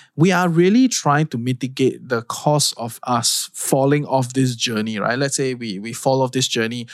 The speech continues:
how do we get back up? You know, um, you know, what, what are some major financial impact that we can reduce? Okay, so, so insurance is then seen as a cost center, it's an expense, right? And I think that's something that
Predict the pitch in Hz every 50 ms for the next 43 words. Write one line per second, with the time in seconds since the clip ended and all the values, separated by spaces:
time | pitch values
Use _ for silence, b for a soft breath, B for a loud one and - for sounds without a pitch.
0 | B B - - 156 139 135 131 135 135 143 131 104 107 131 120 - - 120 120
1 | 110 104 - B B B B B - 110 117 117 95 - 110 107 107 107 104 90
2 | 76 92 117 110 98 113 131 151 170 151 120 123 - 147 143 135 135 131 135 135
3 | 143 135 - 120 120 120 - 139 123 - 113 113 113 - 127 98 98 113 110 104
4 | 113 - 139 127 120 120 123 123 127 202 254 202 120 - - - - - - -
5 | 127 160 170 175 - 214 196 - 254 - 202 214 220 - - 294 285 294 294 269
6 | - - 147 131 127 143 139 160 180 - - - - 180 175 175 175 175 B B
7 | B B B B - 143 135 - 135 127 - 127 - 180 170 - - 139 131 143
8 | 160 147 - 151 147 143 - - - - - - 185 175 127 107 98 - - -
9 | 139 135 113 131 160 165 165 170 - 262 247 240 214 - - 170 170 190 190 180
10 | 143 113 -